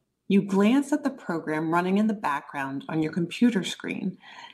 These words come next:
and notice a now familiar sight that appears whenever you're overloaded with pleasure. Your theta brainwave activity decreasing in the temporal regions of your brain.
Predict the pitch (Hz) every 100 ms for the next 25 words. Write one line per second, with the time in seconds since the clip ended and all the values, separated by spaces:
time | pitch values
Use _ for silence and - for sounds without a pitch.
0 | - 220 214 240 240 226 196 196 269 339
1 | - 233 185 180 180 180 - 170 - -
2 | _ - - _ 185 185 - 220 202 196
3 | 185 190 233 269 240 - 165 165 175 160
4 | 147 151 156 156 - 220 196 - - -
5 | _ _ _ _ _ - 185 - - 208
6 | 233 294 - 170 165 156 160 165 156 -
7 | 160 170 165 - 233 233 - - - -
8 | 180 175 _ _ - 185 180 - 202 220
9 | 165 156 170 175 160 160 156 165 160 -
10 | 185 147 -